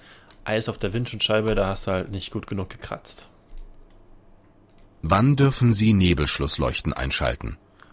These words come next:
Speaker 1: So, Achtung, die Frage ist ein bisschen blöd formuliert. Wann müssen Sie Nebelschlussleuchte, die Nebelschlussleuchte einschalten? Wäre es passender, also du musst sie anschalten, wenn, und jetzt pass auf,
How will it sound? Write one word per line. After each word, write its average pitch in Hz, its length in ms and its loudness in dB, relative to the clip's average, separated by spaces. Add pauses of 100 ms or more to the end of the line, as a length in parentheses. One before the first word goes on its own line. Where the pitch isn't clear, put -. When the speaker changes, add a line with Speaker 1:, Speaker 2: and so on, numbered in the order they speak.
(120)
Speaker 1:
So, - 400 -6
Achtung, 160 400 -2
die 110 80 -8
Frage 123 280 -2
ist - 140 -8
ein - 40 -20
bisschen 131 320 -2
blöd 110 220 -2
formuliert. 110 600 -2 (320)
Wann 104 380 -2
müssen 117 580 -4
Sie 131 180 -6
Nebelschlussleuchte, 131 1120 -6 (120)
die 117 60 -6
Nebelschlussleuchte 131 800 -4
einschalten? 127 600 -6
Wäre 98 360 -4 (380)
es - 180 -8
passender, 151 640 -8
also 104 180 -8
du 95 100 -10
musst 104 420 -4
sie 156 100 -10
anschalten, 139 800 -6 (720)
wenn, 98 560 -4
und 151 100 -4
jetzt - 180 -6
pass 127 160 -8
auf, 98 320 -2